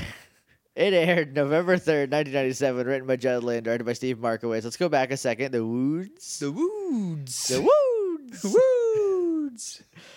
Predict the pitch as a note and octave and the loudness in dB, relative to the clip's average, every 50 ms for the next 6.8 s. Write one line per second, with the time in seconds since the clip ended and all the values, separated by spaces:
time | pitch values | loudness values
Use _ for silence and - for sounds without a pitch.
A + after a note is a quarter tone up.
0 | - G#3+ - - _ _ _ _ B3+ D4 E4 - B3+ G#3+ F3 D#3+ D3+ D3+ C#3 C3+ | -16 -16 -16 -16 _ _ _ _ 0 0 2 0 0 2 2 4 4 4 4 2
1 | C3+ C3+ B2 B2+ B2 B2 A#2+ A#2 A2 A#2+ A#2+ A2+ A2+ A#2+ B2 C3 B2 D#3 C#3+ C3+ | 2 2 0 0 0 0 0 0 0 0 -2 -2 -2 -2 -2 0 0 0 0 0
2 | A#2+ A2+ A2 - A#2 G#2+ G#2 G#2+ A#2+ A#2+ C3 B2+ C3 C#3 - F3 F3+ F3 - A3 | 0 -2 -4 -2 -2 -2 -2 -2 -4 -2 0 0 0 -2 -2 -4 -8 -6 -6 -8
3 | G#3+ G#3 A#3+ B3+ C4 C4 C4 C4+ D#4+ F4 - E4+ F4+ F#4 F#4+ G4 G4+ G#4 G#4 G4 | -6 -4 -4 -4 -4 -4 -4 -6 -8 -8 -8 -8 -6 -6 -6 -6 -6 -6 -8 -8
4 | A4 A4+ A4 F4 E3+ C3 A2+ G#2 G2+ - - _ _ _ _ D#3 D#3+ D#3 E3+ E3+ | -8 -6 -6 -4 -2 -2 -2 -2 -4 -6 -10 _ _ _ _ -14 -12 -10 -10 -10
5 | E3+ - D3 B2 B2 A2+ G2+ G2 F#2+ G2 G2 G#2 G2+ G2+ G2 G2 F#2 G2+ G#2 G#2+ | -6 -4 -2 -2 0 0 -2 -2 -4 -4 -6 -8 -8 -6 -6 -8 -6 -8 -8 -8
6 | A2 A2+ A2+ C3 C#3 C#3+ D#3 D#3 E3+ E3+ E3+ E3+ E3 C#3+ - | -10 -10 -8 -6 -6 -6 -4 -4 -2 -2 -2 -2 -4 -6 -8